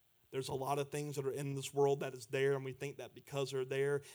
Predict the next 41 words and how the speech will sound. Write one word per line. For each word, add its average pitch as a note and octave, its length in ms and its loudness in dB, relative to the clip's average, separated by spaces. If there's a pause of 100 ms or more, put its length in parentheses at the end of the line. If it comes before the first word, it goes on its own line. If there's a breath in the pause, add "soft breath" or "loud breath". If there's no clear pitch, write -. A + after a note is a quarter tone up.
it D3+ 120 -2
means C3+ 300 -8
God C3+ 300 -2
created C3+ 320 2
it - 80 -8
for C#3+ 260 6
us. D3+ 400 -4 (500 soft breath)
No, C#3 120 0
no, C#3 80 2
no. B2+ 240 2 (240 loud breath)
There C3+ 200 -2
are C3 60 0
certain D3 400 -2
things D3 320 -6
that C#3 160 -4
were C3+ 120 -4
there C#3+ 360 2
that C3 220 -6
you C3+ 120 -8
were B2+ 120 0
never C3 280 -6
supposed B2+ 500 -8
to - 60 -14
see, B2 540 -8 (640)
that C3 160 -2
was C3 160 -6
never C3+ 240 0
meant C3 240 -10
for C3 180 -8
you. C3 460 -4 (3500)
It C#3 120 -2
may C#3 140 4
have C3+ 140 2
served C3+ 260 0
a C3 60 -4
purpose C#3 400 4
that B2 200 -6
we C3 140 -8
never B2+ 340 -8
knew C#3+ 220 -10
about. - 300 -18